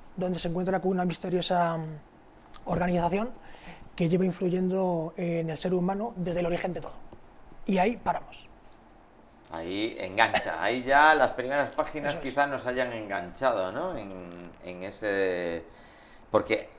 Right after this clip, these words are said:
Speaker 2: te gusta, además de crear el escenario, dar esos tintes de terror, de intriga, de novela negra,
Speaker 1: Correcto.
Speaker 2: eh, enganchar al lector.
Speaker 1: Eso es. La saga va a ser, va a constar de cuatro partes.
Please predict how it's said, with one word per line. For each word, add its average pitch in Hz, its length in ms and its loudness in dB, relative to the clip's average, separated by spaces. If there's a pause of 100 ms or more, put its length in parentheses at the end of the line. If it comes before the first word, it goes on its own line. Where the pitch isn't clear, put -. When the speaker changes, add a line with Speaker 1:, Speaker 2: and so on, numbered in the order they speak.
(140)
Speaker 2:
te 107 100 0
gusta, 113 280 2
además 143 240 6
de 135 100 2
crear 113 280 6
el 127 120 4
escenario, 139 720 4
dar 110 200 6
esos - 320 -4
tintes 113 460 -4
de 104 100 -2
terror, 113 640 6
de 107 100 0
intriga, 123 920 2 (320)
de 98 560 0
novela 120 320 6
negra, 139 560 2 (300)
Speaker 1:
Correcto. 110 240 -2
Speaker 2:
eh, 101 280 0
enganchar 104 480 -2
al 104 100 0
lector. - 440 -2 (260)
Speaker 1:
Eso 160 260 -4
es. 151 260 -2
La 180 240 4
saga 196 320 6
va 196 80 6
a 185 40 6
ser, 196 180 0
va 180 40 4
a 175 40 2
constar 180 260 2
de 175 80 2
cuatro 185 240 2
partes. 220 540 0